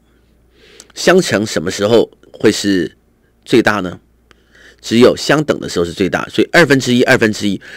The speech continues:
假设我们把这个用二分之一取代、二分之一取代、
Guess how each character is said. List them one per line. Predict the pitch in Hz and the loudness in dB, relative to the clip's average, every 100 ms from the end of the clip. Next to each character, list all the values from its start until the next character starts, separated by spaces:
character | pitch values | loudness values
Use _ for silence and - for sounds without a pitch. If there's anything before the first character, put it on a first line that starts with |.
| - | -16
假 | - 117 | -2 0
设 | 127 165 | 6 6
我 | 92 | 6
们 | 92 104 | 2 -4
把 | - - - _ _ _ | -6 -10 -12 _ _ _
这 | - 147 | -2 0
个 | 107 - - - | 0 -2 -12 2
用 | 135 - | 2 4
二 | 143 | 2
分 | 117 110 | 2 0
之 | 107 | -2
一 | 101 | -4
取 | - | -4
代、 | 65 90 - | -4 -4 -2
二 | 120 | -2
分 | 104 | -2
之 | 98 98 | -2 -4
一 | 95 | -4
取 | - - | -6 -10
代、 | 90 | -8